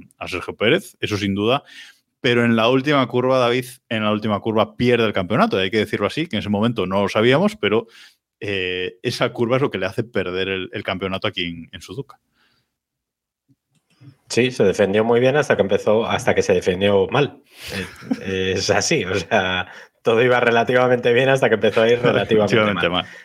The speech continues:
Speaker 2: que decía aquel, ¿no? <laughs> O sea que, eh, bueno, eh, a ver, Leclerc solamente tenía que hacer una cosa, que era quedar segundo, y quedó tercero. Yo lo resumo en eso porque, en fin, <laughs> o sea,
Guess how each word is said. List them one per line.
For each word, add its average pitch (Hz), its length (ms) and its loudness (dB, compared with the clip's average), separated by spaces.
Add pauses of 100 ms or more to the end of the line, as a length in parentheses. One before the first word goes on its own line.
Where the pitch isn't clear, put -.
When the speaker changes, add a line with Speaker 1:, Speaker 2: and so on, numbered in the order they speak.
(140)
Speaker 2:
que 98 100 0
decía 92 320 2
aquel, 90 260 -4
¿no? 123 200 -4
<laughs> - 40 -20
O - 140 -10
sea - 340 0
que, 98 120 -8 (680)
eh, 123 300 2
bueno, 143 460 0
eh, 117 300 2
a 113 60 4
ver, 131 400 0
Leclerc 117 720 0
solamente 139 520 0
tenía 135 300 0
que 131 60 0
hacer 127 220 0
una 123 180 0
cosa, 123 240 -2
que 117 80 -4
era 117 100 2
quedar 120 200 2
segundo, 123 280 -2
y 131 40 -6
quedó 107 180 0
tercero. 87 420 -10 (460)
Yo 101 400 2
lo 95 180 0
resumo 95 720 0
en 92 340 -4
eso 117 460 4
porque, 92 480 -4 (540)
en 90 180 -12
fin, - 260 -4 (640)
<laughs> 110 160 -4
o 127 80 4
sea, 92 300 0